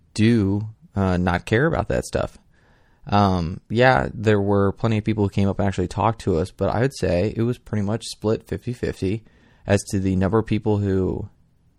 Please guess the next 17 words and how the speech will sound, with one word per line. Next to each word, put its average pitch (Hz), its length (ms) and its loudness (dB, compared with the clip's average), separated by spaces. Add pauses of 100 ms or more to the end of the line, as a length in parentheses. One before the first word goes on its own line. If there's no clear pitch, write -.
(340)
brushed 104 260 2
us 123 140 0
off 92 340 2
like 95 180 0
we 101 120 0
were 95 400 -2
lunatics, 95 600 0 (800)
um, 92 340 -2
and, 98 100 0
the, 95 120 0 (240)
and 98 100 0
then 92 160 2
fifty - 260 -2
percent 98 500 -2
of 92 340 -4
people 98 280 -2
who, 95 380 0